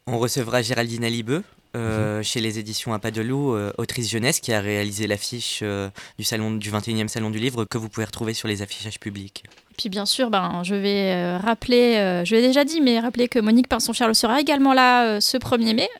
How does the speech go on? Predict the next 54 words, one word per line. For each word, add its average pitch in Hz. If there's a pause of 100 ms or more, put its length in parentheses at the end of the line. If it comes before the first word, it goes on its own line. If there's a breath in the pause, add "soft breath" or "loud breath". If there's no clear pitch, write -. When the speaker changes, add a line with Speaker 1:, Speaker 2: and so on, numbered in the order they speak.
(140)
Speaker 3:
euh, 202
donc 208
avec 214
un 220
débat 220
autour 226
de 214
son 214
dernier 208
ouvrage 220
sur -
la 208
question, 226
euh, 196
Notre 208
vie, 262
euh, 196
chez 269
les 214
riches. 269 (920 loud breath)
Et 214
puis, 240
euh, 208
bah, 208
parmi, 247
euh, 202
voilà, 220
les, 214 (380)
les 202
gros 220
noms, 294
comme 240
tu -
le 220
disais, 233
il 269
y 233
aura 208
également, 220
euh, 220
Camille 269
Laurence, 254
euh, 214
donc 214
membre 240
du, 214
euh, 202
jury 220
du 220
prix 254
Goncourt, 262
qui -
sera 220
t-, -